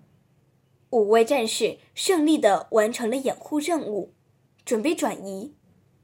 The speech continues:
面前有两条路，一条通往主力转移的方向，走这条路可以很快追上连队。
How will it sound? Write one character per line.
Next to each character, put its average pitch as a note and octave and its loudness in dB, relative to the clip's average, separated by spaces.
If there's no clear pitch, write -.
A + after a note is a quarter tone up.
面 A3+ 0
前 G3+ -2
有 G#3+ 4
两 A3 -2
条 - -12
路， B3 -6
一 F4 2
条 B3+ 2
通 E4+ 0
往 C#4+ 0
主 C4+ -2
力 D4+ -2
转 C4+ 0
移 G#3 -6
的 C#4+ 2
方 D4 -2
向， - 0
走 F#3+ 0
这 F4+ -2
条 G3 -6
路 F#3+ -4
可 - -4
以 F4 0
很 - -4
快 - -2
追 A3+ 0
上 A3+ -4
连 F#3 -6
队。 - -8